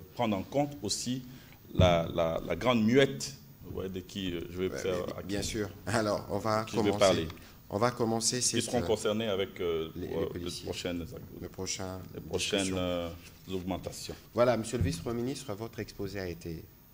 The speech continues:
Speaker 2: très clair, mais je pense qu'il y, qu'il est, qu'il existe encore, euh, des zones pour lesquelles les journalistes voudront obtenir des éclaircissements. On va commencer notre série de questions avec Monsieur Serge Tseka.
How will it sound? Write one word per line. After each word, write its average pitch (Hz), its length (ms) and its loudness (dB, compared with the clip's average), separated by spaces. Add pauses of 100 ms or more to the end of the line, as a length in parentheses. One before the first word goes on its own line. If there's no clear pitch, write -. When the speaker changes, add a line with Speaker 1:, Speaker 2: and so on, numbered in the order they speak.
(140)
Speaker 2:
très 120 220 -2
clair, 110 400 -4 (400)
mais 98 160 -2
je - 80 -8
pense 120 240 -4
qu'il 92 160 -8
y, 90 400 -10
qu'il 92 240 -6
est, 92 160 -6
qu'il 95 180 -8
existe 92 440 -4
encore, 92 460 -6
euh, 80 140 -6 (460)
des 92 180 2
zones 117 360 4
pour 104 180 -4
lesquelles 95 380 0
les 90 100 0
journalistes 87 480 -4
voudront 92 320 -4
obtenir 90 400 -4
des 80 160 -8
éclaircissements. 87 760 -6 (520)
On 98 100 -2
va 113 140 2
commencer 107 600 -2
notre 110 220 -2
série 101 280 -4
de 95 100 -6
questions 107 560 -6
avec 90 280 -8
Monsieur 87 380 -8
Serge 87 500 -4
Tseka. - 320 -10